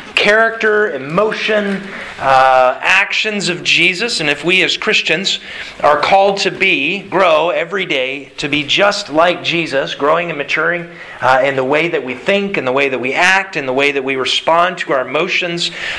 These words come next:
uh, and those kind of things, we want to be growing in those things. And today, uh, we're going to be looking at being confident, just like Jesus.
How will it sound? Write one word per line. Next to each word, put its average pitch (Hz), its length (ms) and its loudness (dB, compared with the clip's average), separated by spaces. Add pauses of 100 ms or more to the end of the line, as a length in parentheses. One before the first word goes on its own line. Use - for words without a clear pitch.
uh, 135 220 4
and 139 160 0
those 175 260 4
kind 160 220 0
of 151 80 -8
things, 156 320 -6
we 156 180 2
want 156 280 0
to 151 100 -8
be 143 320 -2 (320)
growing 190 400 2
in 147 120 -4
those 135 300 -4
things. 151 300 -2
And 143 100 -4
today, 170 680 0 (300)
uh, 143 340 4
we're 214 260 2
going 185 360 -2
to 208 140 -8
be 190 300 -4
looking 185 520 0
at 151 540 2 (140)
being 156 440 0
confident, - 1000 2 (600)
just 165 320 2
like 190 240 2
Jesus. 170 680 -4